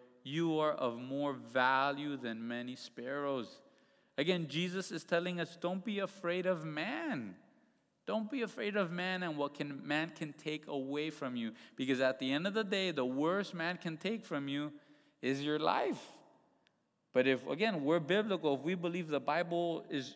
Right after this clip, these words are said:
actual truth, then what we all here believe is that this life is a vapor. It's a quick here and gone, and that our real lives, eternity, is gonna start after this life.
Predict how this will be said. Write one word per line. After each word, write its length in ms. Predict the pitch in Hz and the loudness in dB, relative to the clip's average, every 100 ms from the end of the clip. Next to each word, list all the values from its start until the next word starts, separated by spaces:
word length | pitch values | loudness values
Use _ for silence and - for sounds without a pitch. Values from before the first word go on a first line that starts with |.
| - | -2
actual 420 | 139 165 - 156 | 0 0 0 -4
truth, 580 | 139 - 254 320 254 208 - - - - _ | -4 -4 0 2 2 -2 -10 -20 -20 -20 _
then 180 | - 147 | 2 2
what 220 | 151 156 | 4 4
we 260 | 147 202 214 | 2 0 0
all 380 | - 185 208 214 | 2 4 6 6
here 240 | 196 214 | 6 2
believe 420 | 180 180 208 220 | 2 0 0 0
is 160 | 170 143 | 2 2
that 320 | 143 135 147 | 2 2 0
this 260 | 180 208 - | 2 2 0
life 480 | 180 190 180 165 - - - | 0 4 4 2 -4 -18 -2
is 240 | 147 143 143 - | 2 2 0 0
a 100 | 131 | 2
vapor. 640 | 127 147 151 123 104 - - - - | 4 4 4 2 -2 -2 -10 -16 -6
It's 180 | 117 135 | -2 0
a 100 | 117 | 0
quick 540 | - - 214 - - - - - - | 0 6 6 6 -6 -18 -20 -20 -18
here 240 | - 196 | 2 4
and 180 | 196 190 | 4 4
gone, 400 | 156 147 147 147 | 4 4 4 2
and 160 | 131 131 | 0 6
that 140 | 131 | 6
our 180 | 127 131 | 8 6
real 420 | 127 135 196 226 | 6 2 2 4
lives, 540 | 180 131 123 120 127 - - - | 4 6 6 4 0 -14 -20 -4
eternity, 800 | 143 143 - 214 226 175 135 127 - - | -2 -2 -2 -2 0 -2 -2 -2 -6 -8
is 120 | 131 | -6
gonna 200 | 123 139 | -4 -2
start 300 | 139 156 131 - | -2 0 -2 0
after 440 | 170 185 - 147 | 4 4 2 -2
this 300 | 123 117 - | 0 -2 -2
life. 260 | 107 104 95 | 0 2 0